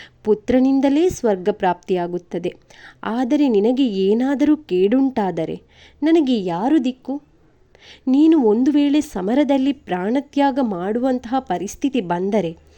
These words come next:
ಭರತವಂಶದ ಗತಿ ಏನು? ಇದೇ ನನ್ನ ಚಿಂತೆ. ಈ ನನ್ನ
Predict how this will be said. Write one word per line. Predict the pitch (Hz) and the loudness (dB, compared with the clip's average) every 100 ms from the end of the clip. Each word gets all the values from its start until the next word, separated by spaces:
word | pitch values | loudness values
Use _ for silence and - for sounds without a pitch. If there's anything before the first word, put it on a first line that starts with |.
| - - - 196 | -20 -20 -16 -4
ಭರತವಂಶದ | 220 302 330 339 302 294 285 226 | 0 0 0 0 2 0 -2 -4
ಗತಿ | 185 180 185 226 196 | -4 -6 -6 -8 -4
ಏನು? | 190 240 240 208 _ _ _ _ - - - | 0 2 0 -4 _ _ _ _ -20 -20 -12
ಇದೇ | 220 208 294 339 | -8 0 2 2
ನನ್ನ | 302 240 254 | 0 0 -2
ಚಿಂತೆ. | - 214 196 - - _ _ _ - - | -4 -4 -4 -6 -12 _ _ _ -20 -6
ಈ | 277 320 | 0 2
ನನ್ನ | 311 | 2